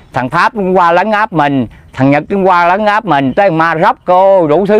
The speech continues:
nước nó vô lấn áp mình. Nhưng mà nửa sau mấy nước này là làng em mình không à. Nó qua nó hàng năm cống lễ qua chầu Thánh Dương đó. Đó, thôi chỉ nói phốc phớt với bà con vậy thôi. Đó, còn á, cái, cái, cái núi cấm á, để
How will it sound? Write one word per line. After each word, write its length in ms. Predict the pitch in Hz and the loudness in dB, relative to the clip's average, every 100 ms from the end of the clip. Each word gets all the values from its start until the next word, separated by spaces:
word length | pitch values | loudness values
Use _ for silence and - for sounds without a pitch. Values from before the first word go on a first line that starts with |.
| 226 | 2
nước 200 | 214 220 | 0 0
nó 60 | 208 | 0
vô 180 | 175 165 | 2 2
lấn 80 | 165 | 0
áp 120 | 185 | -2
mình. 220 | 139 139 | -2 0
Nhưng 260 | 156 190 190 | 0 2 0
mà 160 | 147 | 0
nửa 440 | 135 139 147 165 233 | 0 0 2 2 2
sau 280 | 180 170 175 | 0 0 0
mấy 140 | 202 | 0
nước 160 | 220 220 | 0 0
này 160 | 143 | 0
là 60 | 135 | 0
làng 160 | 139 | -2
em 200 | 151 175 | -2 -2
mình 100 | 165 | -2
không 180 | 139 170 | -2 -2
à. 280 | 147 147 127 - _ - _ _ - | -2 -4 -6 -14 _ -20 _ _ -6
Nó 180 | 175 196 | 0 2
qua 320 | 196 175 175 | 2 2 0
nó 380 | 190 202 202 185 - - - | 0 2 2 0 -4 -20 -10
hàng 280 | 143 147 151 | -4 -2 0
năm 200 | 180 175 | -2 -2
cống 400 | 202 226 226 175 | -2 -2 0 0
lễ 360 | 135 180 226 | 2 2 0
qua 300 | 180 165 185 | 0 0 0
chầu 280 | 175 139 131 | 0 -2 -2
Thánh 200 | 127 214 | -2 0
Dương 280 | 208 190 190 | 2 0 -2
đó. 60 | 233 - _ - - | -10 -20 _ -20 -4
Đó, 480 | 147 269 233 233 185 - | 0 2 2 0 -2 -4
thôi 280 | 180 190 196 | 0 0 0
chỉ 160 | 175 233 | 0 0
nói 140 | 247 | 2
phốc 140 | 240 226 | 0 0
phớt 160 | 247 | 0
với 120 | 254 220 | 0 -2
bà 80 | |
con 220 | 170 196 190 | 0 -2 0
vậy 140 | 185 | 0
thôi. 220 | - 202 - - - - - - | 2 0 -4 -18 -20 -20 -14 -2
Đó, 220 | 226 233 | 0 0
còn 220 | 170 156 185 | 0 0 0
á, 200 | 233 - - - - - | -2 -4 -16 -20 -16 -4
cái, 200 | 233 254 | 0 0
cái, 220 | 254 240 | 0 0
cái 220 | 262 254 | 0 0
núi 160 | 262 240 | 2 0
cấm 220 | 240 262 | 0 0
á, 120 | 285 - _ | -2 -4 _
để 120 | - | -2